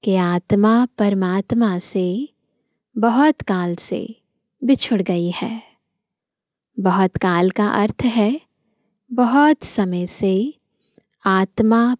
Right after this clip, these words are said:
परमात्मा से बिछुड़ गई है।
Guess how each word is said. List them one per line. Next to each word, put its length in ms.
परमात्मा 800
से 420
बिछुड़ 420
गई 280
है। 340